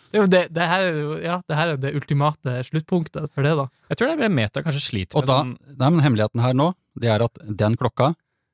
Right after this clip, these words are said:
Speaker 3: den kan avsløre når du er død.
Speaker 1: Ja, ja.
Speaker 2: Ah, ja.
Speaker 3: Og da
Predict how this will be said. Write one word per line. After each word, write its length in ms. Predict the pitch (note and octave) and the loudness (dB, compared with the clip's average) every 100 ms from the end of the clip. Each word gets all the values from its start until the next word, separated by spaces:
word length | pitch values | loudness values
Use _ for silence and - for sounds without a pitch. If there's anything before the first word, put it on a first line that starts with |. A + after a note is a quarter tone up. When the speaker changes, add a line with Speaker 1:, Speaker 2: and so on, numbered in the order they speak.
| _ - | _ -6
Speaker 3:
den 160 | - G#2+ | 0 0
kan 160 | A#2 A2 | 0 -2
avsløre 460 | G#2+ F#2 - G#2+ A2 | -2 -2 -2 0 2
når 160 | G#2 F2+ | 2 2
du 60 | G#2+ | 2
er 160 | G2 | 2
død. 220 | G2 A2+ - _ _ _ - | 2 0 -4 _ _ _ -10
Speaker 1:
Ja, 80 | B3 | -10
ja. 80 | A#3 - - | -10 -12 -8
Speaker 2:
Ah, 800 | E3+ F#3 F#3+ F#3+ F#3 F#3 F3+ E3+ | -8 -6 -8 -6 -6 -4 -4 -4
ja. 140 | D#3+ F3 | -2 -2
Speaker 3:
Og 80 | G#2+ | 0
da 80 | A2 | 4